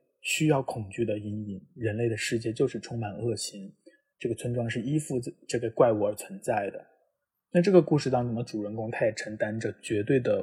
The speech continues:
孤独。最后的最后的一篇叫做《重逢》，可能也是这本小说当中最具历史感、最具现实感的故事。在最开始的时候，好像忘记介绍了郑宝拉，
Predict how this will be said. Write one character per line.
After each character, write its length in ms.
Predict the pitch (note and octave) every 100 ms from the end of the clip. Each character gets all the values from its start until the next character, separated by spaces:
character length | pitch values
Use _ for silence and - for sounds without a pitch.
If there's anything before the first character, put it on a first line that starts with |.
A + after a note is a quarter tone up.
| -
孤 220 | - D#3
独。 280 | D3+ G2 G2 _ - _ _ _ _ -
最 120 | G#3+
后 220 | G3 A3
的 80 | D#3+
最 140 | A#2+ B2+
后 160 | B2+
的 60 | A2+
一 120 | A2
篇 240 | A2 A#2+
叫 100 | B2
做 120 | A#2 G#2
《重 320 | - G#2+ D3
逢》， 240 | A#2 G#2
可 120 | A#2
能 80 | A2+
也 80 | A2+
是 140 | G#2+
这 140 | B2+ C3
本 200 | B2+ A2
小 140 | G#2+
说 140 | G2 A#2+
当 160 | B2+
中 120 | C#3
最 200 | C#3+ D#3+
具 200 | D3 D#3
历 140 | D3 E3+
史 180 | - G#2+
感、 260 | - G2+ G#2+
最 160 | C3+
具 140 | A#2+ B2+
现 200 | - C#3
实 120 | A#2
感 160 | G#2+ G2
的 80 |
故 180 | F#2+ A2
事。 260 | G2+ - A2 - - -
在 100 | -
最 160 | D#3+ E3+
开 160 | E3 D#3+
始 120 | C3+
的 120 | A#2
时 140 | A2+
候， 220 | C3 C3 A#2+
好 180 | -
像 180 | G#2+ C3+
忘 180 | D3 D#3
记 140 | C#3+
介 240 | C3 D3 B2
绍 280 | - B2+ A2+
了 180 | G#2
郑 220 | G#2 A#2+ A2
宝 160 | G2
拉， 280 | G#2 G#2